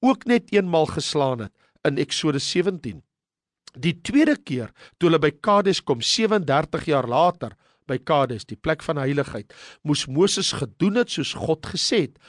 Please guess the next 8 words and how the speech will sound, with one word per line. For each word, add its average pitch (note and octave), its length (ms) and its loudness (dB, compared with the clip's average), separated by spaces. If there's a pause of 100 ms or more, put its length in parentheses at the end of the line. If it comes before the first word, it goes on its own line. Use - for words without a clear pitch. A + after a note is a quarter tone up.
(120)
Hy C3+ 100 -4
moes C#3+ 220 -2
die C#3+ 220 -2
rots C#3+ 640 -2 (380)
aanspreek, F3 800 -2 (200)
nie G#3+ 160 2
slaan C#3+ 480 2
nie, A3+ 200 -4